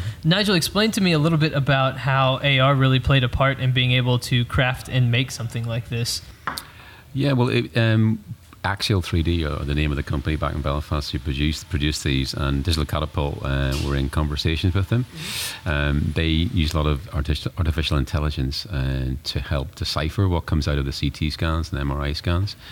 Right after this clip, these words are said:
Speaker 2: And then once that is applied, um, they can then be turned into a three D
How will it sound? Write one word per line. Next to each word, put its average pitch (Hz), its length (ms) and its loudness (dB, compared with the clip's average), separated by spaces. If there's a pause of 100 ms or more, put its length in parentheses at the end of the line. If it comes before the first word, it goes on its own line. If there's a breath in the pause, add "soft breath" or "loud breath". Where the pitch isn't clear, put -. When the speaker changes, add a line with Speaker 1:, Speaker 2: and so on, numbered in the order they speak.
(320 loud breath)
Speaker 2:
And 80 100 0
then 73 160 0
once 73 240 0
that 87 380 -2
is 82 100 -4
applied, 78 600 -2 (120)
um, 71 720 -2
they 87 100 -4
can 71 280 -2
then 69 180 0
be 67 140 -2
turned 67 300 -4
into 67 500 -2
a 65 60 -8
three 73 180 -6
D 67 300 -6